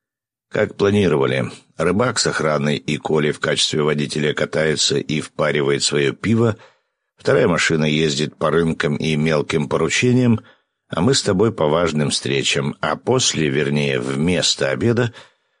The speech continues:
заскочим в огненный квартал". "О, это там, где бани крутые",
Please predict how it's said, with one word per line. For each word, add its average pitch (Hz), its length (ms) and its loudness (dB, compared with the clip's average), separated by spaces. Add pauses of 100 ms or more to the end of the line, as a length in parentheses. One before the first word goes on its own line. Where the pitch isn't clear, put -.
заскочим 117 640 2
в 87 60 2
огненный 82 380 2
квартал". - 500 -2 (880)
"О, 82 680 2 (1400)
это 76 280 -2
там, 73 300 -2
где 71 280 -2 (220)
бани 80 560 -2
крутые", 65 640 -6